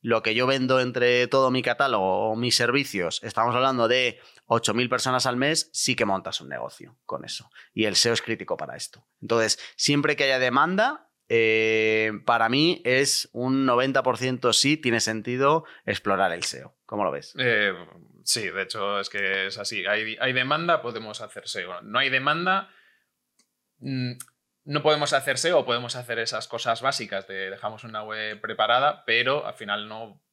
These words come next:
Speaker 2: vas a tener tráfico orgánico.
Speaker 1: Claro. Luego hablamos de cuándo no y diremos
Speaker 2: Mm.
Speaker 1: justo lo contrario, pero, eh, a lo mejor sí que cuando no haya demanda hay que plantearse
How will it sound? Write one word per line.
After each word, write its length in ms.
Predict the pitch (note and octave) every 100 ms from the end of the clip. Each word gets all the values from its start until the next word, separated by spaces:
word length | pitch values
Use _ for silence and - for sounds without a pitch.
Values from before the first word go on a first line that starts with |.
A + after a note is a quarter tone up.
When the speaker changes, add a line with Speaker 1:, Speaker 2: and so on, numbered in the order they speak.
| _
Speaker 2:
vas 260 | - G#2 G2
a 80 |
tener 220 | F#2+ F2+ F2+
tráfico 300 | - F#2+ -
orgánico. 180 | G#2
Speaker 1:
Claro. 220 | F2+ C2+ - - - - _ _ _
Luego 260 | C3+ C3 C#3+
hablamos 320 | C#3+ D3 C#3+
de 100 | C3+
cuándo 320 | C#3 C#3 C3
no 200 | D3+ C3+
y 400 | - G2 F#2+ F#2+
diremos 340 | F#2 F#2+ A2 A2
Speaker 2:
Mm. 40 |
Speaker 1:
justo 180 | C3+ A#2+
lo 100 | A#2
contrario, 500 | A2+ A2 C3 E3+ F3+
pero, 400 | C3 C#3 F#3 G#3 - - - -
eh, 140 | A2
a 60 | G#2
lo 80 | G2+
mejor 300 | G#2 C3 B2+
sí 200 | - C3
que 220 | C#3+ C3+
cuando 300 | B2 A2+ A#2
no 120 | B2
haya 160 | C3 C3
demanda 520 | B2+ C#3+ E3 G3 -
hay 140 | A2 A2+
que 120 | B2+
plantearse 920 | A#2 A#2 A2 A#2+ B2+ - D#3+ F#3 A3